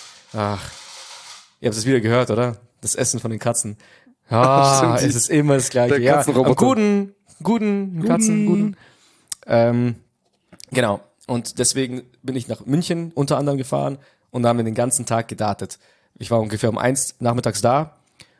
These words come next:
Speaker 1: und den ganzen Tag, die ganzen Nachmittag, Abend haben wir gedartet, nonstop. Haben am Fernseher Darts geschaut, da war grad so ein Darts-Turnier und die ganze Zeit gedartet. Oder wie ich, äh, auf Bayerisch gelernt hat,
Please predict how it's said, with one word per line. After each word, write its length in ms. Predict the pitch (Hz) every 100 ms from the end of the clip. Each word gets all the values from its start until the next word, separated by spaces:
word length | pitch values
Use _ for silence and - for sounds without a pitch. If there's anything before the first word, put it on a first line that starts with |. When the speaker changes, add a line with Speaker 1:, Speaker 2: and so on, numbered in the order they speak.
| _
Speaker 1:
und 220 | 131 123
den 240 | 131 117 -
ganzen 880 | 131 127 151 170 - 156 147 151 147
Tag, 420 | - 131 135 135
die 160 | - 110 -
ganzen 760 | 123 135 147 156 139 135 143 - -
Nachmittag, 720 | 117 135 139 127 123 123 -
Abend 420 | 113 131 131 123
haben 140 | 120 113
wir 80 | 113
gedartet, 580 | 113 110 107 107 101 -
nonstop. 680 | 117 135 139 - 120 110 - - -
Haben 140 | 113
am 100 | 117
Fernseher 340 | 107 143 151 123
Darts 240 | 135 180
geschaut, 420 | 214 202 208 220 -
da 120 | 113
war 80 | 113
grad 160 | 117
so 60 | 113
ein 60 | 113
Darts-Turnier 520 | 147 - 156 156 160 _ - _ _
und 160 | 139 127
die 80 |
ganze 280 | 147 156 147
Zeit 440 | - 120 127 127 _ _ _ _
gedartet. 420 | 123 120 113 107
Oder 220 | 143 156 139
wie 40 |
ich, 200 | 131 - 95
äh, 140 | 127 -
auf 140 | 110
Bayerisch 300 | 127 151 -
gelernt 300 | 123 135 135
hat, 220 | 139 139